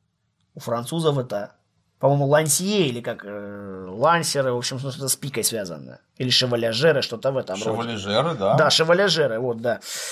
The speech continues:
Speaker 1: Был бы здесь Олег Валерьевич, он бы нам помог в этом вопросе.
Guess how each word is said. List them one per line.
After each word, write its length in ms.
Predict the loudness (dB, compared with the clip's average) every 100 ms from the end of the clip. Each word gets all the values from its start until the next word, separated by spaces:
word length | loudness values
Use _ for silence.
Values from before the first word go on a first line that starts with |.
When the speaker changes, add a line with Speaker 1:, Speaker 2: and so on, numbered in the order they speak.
| -10 -10 -10 -12 -14 -16 -18 -20 _ _ 0
Speaker 1:
Был 180 | 4 6
бы 80 |
здесь 180 | 6 4
Олег 200 | 2 2
Валерьевич, 400 | 2 2 2 2
он 100 | 0
бы 80 | 2
нам 160 | 2 4
помог 320 | 2 2 -2 -4 -6 -8 -10 -12 -14
в 140 | -2 0
этом 260 | 0 -4 -10
вопросе. 480 | -4 -2 -2 -4 -6